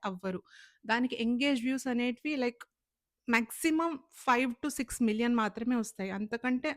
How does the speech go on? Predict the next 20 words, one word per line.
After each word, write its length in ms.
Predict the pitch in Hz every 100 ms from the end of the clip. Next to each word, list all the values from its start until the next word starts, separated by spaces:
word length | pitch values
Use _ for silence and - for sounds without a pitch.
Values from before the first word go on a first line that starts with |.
| - -
చాలా 280 | 269 277 311
రేర్, 340 | 233 220 220 - _
అంతకంటే 440 | 214 233 233 233
ఎక్కువ 240 | 247 - 240
రావు. 260 | 202 170 - _ - - _ _
So, 220 | - 269 262 269 262 - _ -
ఎంగేజ్డ్ 580 | 240 269 311 311 226 214
వ్యూస్, 420 | 233 285 294 - - -
టెన్ 220 | 226 226 240
మిలియన్ 320 | 233 240 233
ఎంగేజ్డ్ 360 | 220 240 226
వ్యూస్ 180 | 226 240
వస్తేనే 500 | 220 196 - 240 294 508 _
మనం 200 | - 254
షార్ట్స్‌కి 600 | 247 240 220 220 - - 415 - _ _ _
మానిటైజ్ 460 | 247 247 240 226 214
అవుతామనమాట. 640 | 180 202 202 190 196 185 208
So, 200 | - 277 277 285 247
మావి 560 | 226 208 220 269 226 240 -
ఈ 120 | 240